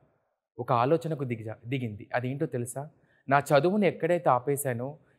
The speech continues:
హిజ్రాగా త-, మారిన తర్వాత అక్కడి నుంచి మళ్ళీ మొదలు పెట్టాలనుకున్నాను. నా హిజ్రా కమ్యూనిటీ సపోర్ట్తో, మా లైలా గురువు గారి సపోర్ట్తో నేను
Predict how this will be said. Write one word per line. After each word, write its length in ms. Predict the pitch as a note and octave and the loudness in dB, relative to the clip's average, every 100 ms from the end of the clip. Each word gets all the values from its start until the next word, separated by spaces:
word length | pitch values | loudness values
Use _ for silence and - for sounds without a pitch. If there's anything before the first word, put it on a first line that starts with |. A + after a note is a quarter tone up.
| _ | _
హిజ్రాగా 440 | C3 C3+ F#3 F#3 F#3 | 0 4 6 6 4
త-, 180 | D#3 C#3 | 4 4
మారిన 240 | C3+ C3+ C3 | 2 0 -2
తర్వాత 220 | B2+ A#2+ A#2+ C3 | 0 -2 0 -2
అక్కడి 300 | B2+ F#3 F3 | 0 -2 -2
నుంచి 200 | E3+ F#3 | -2 -2
మళ్ళీ 220 | D#3 C3+ C3 | 0 0 0
మొదలు 200 | A#2+ C3+ | 0 -2
పెట్టాలనుకున్నాను. 840 | C3+ B2 B2 A2 A2 A2+ G#2+ G2+ - _ _ _ - | -4 -4 -2 -4 -8 -10 -10 -12 -16 _ _ _ 0
నా 140 | A#2+ A#2+ | 4 4
హిజ్రా 360 | B2 A2+ D#3+ | 2 4 4
కమ్యూనిటీ 400 | E3+ D#3 C#3+ C#3+ - | 4 0 -2 -6 -4
సపోర్ట్తో, 520 | B2+ - D3 C#3+ C#3 C#3+ C#3 _ - | -4 0 -2 -2 -4 -4 -8 _ -4
మా 140 | B2+ B2+ B2 | -2 2 2
లైలా 240 | B2+ D#3 E3+ | 4 2 2
గురువు 200 | E3+ D#3 C#3+ | 0 0 2
గారి 160 | C3 B2 | 2 0
సపోర్ట్తో 520 | B2 - D3+ D3+ C3+ C3 C3 _ - | -4 0 -2 -2 -6 -6 -8 _ 0
నేను 340 | C3+ E3 D#3+ | 4 6 4